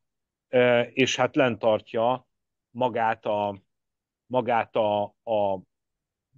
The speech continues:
niobium titán vezető anyagot szupravezető állapotban. Na most hát ehhez kell egy, egy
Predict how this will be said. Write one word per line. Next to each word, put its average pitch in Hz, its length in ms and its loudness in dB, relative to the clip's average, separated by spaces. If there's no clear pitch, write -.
niobium 117 680 -4
titán 110 600 -4
vezető 113 520 4
anyagot 107 540 2
szupravezető 98 680 -4
állapotban. 90 760 -8
Na 139 100 -2
most 147 140 4
hát 165 160 0
ehhez 127 260 2
kell 120 260 4
egy, 107 220 0
egy 104 300 -2